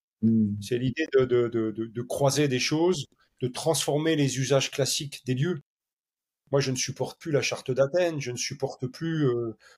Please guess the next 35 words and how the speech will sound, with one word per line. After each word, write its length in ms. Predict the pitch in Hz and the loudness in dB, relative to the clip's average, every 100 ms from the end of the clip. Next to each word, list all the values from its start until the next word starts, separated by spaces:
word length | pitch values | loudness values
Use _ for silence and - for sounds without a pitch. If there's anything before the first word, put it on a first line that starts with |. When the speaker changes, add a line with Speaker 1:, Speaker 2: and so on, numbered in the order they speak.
| - | -8
Speaker 2:
qu'on 100 | 135 | -2
me 160 | 127 131 | -2 -2
dise : « 300 | 143 139 131 | -4 -4 2
Là, 160 | 147 | 0
tu 160 | 143 127 | 0 -2
dois 200 | 127 127 | 4 4
habiter, 440 | 123 127 185 185 | 2 -4 -2 0
là, 120 | 151 | 0
tu 140 | 139 135 | -2 -4
dois 160 | 127 | -4
travailler, 520 | 123 - 127 135 165 160 | -2 0 2 2 2 0
là, 120 | 139 | -2
tu 160 | - | -2
dois 160 | 120 120 | -4 0
t'amuser. » 540 | 127 127 143 156 165 143 _ _ _ _ | 2 2 2 0 0 -4 _ _ _ _
Donc, 180 | 117 120 | -8 -6
je 100 | 123 | -4
serai 240 | - 131 | -2 -2
toujours 520 | 135 143 160 156 - _ _ _ _ 120 | -2 -4 -2 -4 -8 _ _ _ _ -12
en 100 | 113 | -6
train 220 | - 165 | -2 0
de 100 | 139 | 2
m'amuser 540 | 135 139 143 131 160 | 4 4 4 4 2
là 120 | 143 | 4
où 40 | 131 | 2
il 80 | 127 | 0
faut 140 | 135 | -6
travailler, 500 | - 131 131 151 185 | -4 0 2 2 0
de 100 | 139 | -2
travailler 480 | 139 135 131 139 147 | -2 0 2 2 4
là 120 | 127 | 2
où 60 | 127 | 2
il 80 | |
faut 160 | 123 127 | -4 -4
m'amuser 640 | 123 123 131 151 190 185 | -4 -2 -2 2 4 4